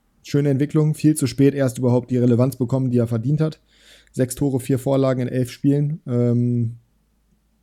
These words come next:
sechsmal nur eingewechselt worden, gegen Schalke das wichtige Tor gemacht, generell viel gescored. Super Spieler, finde ich super, mag ich gerne, bin gespannt auf die weitere Entwicklung, deswegen mein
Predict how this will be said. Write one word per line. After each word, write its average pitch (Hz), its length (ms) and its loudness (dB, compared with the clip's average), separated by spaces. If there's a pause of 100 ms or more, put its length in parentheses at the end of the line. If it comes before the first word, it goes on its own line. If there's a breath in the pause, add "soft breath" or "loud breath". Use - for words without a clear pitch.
(240)
sechsmal 123 340 0
nur 113 100 0
eingewechselt 127 520 -4
worden, 120 320 -2
gegen 117 180 -2
Schalke 131 320 0
das 117 160 0
wichtige 123 240 -2
Tor 120 200 0
gemacht, 120 220 -2
generell 120 340 -2
viel 127 220 -4
gescored. 120 500 -4 (1500 soft breath)
Super 131 240 -4
Spieler, 117 380 -4
finde 127 220 0
ich 113 40 2
super, 131 400 -4
mag 120 220 -4
ich - 80 -20
gerne, 127 220 0
bin 120 120 -2
gespannt 120 260 -2
auf 113 60 -6
die 117 100 -4
weitere 120 240 -2
Entwicklung, 120 380 -4
deswegen 110 300 -4
mein 107 240 -4